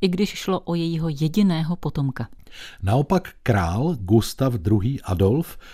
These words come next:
Speaker 2: přijal dceru s větším klidem. Pouze nakázal, že bude vychována jako muž, aby se mohla stát pravým následníkem trůnu.
Speaker 1: Dívka ho na rozdíl od matky zbožňovala.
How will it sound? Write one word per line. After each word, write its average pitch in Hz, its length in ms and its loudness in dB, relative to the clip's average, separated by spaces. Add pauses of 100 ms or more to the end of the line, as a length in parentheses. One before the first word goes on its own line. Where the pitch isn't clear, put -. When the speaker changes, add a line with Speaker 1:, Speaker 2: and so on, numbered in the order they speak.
(120)
Speaker 2:
přijal 147 440 0
dceru 175 320 0
s - 100 -4
větším 165 480 2
klidem. 80 480 0 (500)
Pouze 180 280 2
nakázal, 131 560 0
že 147 120 2
bude 165 220 4
vychována 151 560 2
jako 139 300 4
muž, 131 420 4 (140)
aby 147 160 0
se - 140 -2
mohla 123 260 2
stát 123 420 -6
pravým 113 500 0
následníkem 87 800 -4
trůnu. 92 380 0 (340)
Speaker 1:
Dívka 160 420 0
ho 135 120 -2
na 139 120 2
rozdíl 170 380 0
od 170 120 -2
matky 180 320 0
zbožňovala. 165 680 4